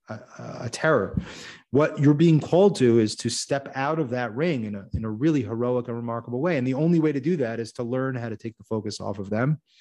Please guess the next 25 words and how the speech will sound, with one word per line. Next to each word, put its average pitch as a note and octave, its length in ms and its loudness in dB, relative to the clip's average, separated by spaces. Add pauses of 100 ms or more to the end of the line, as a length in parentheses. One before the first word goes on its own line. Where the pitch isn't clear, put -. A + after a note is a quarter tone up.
(360)
and G#2+ 160 -2
put C3 120 0
the - 60 -2
focus A#2+ 580 0 (440)
not E3 260 -2
on D#3 160 2
yourself, C3 640 -2
like, A2 260 -4 (100)
in A2+ 100 -4
a G2+ 440 -6 (380)
selfish C3+ 500 -2
way, G2+ 260 -14 (400)
but A2 140 0
to - 80 -8
put C#3 140 0
the A#2+ 60 0
focus B2 300 2
in A#2+ 60 4
yourself A2 460 0
in G2+ 80 -2
an G#2 100 2
empowering B2 580 0
way, G2 140 -4
to G#2 80 -4
say, G#2+ 340 -6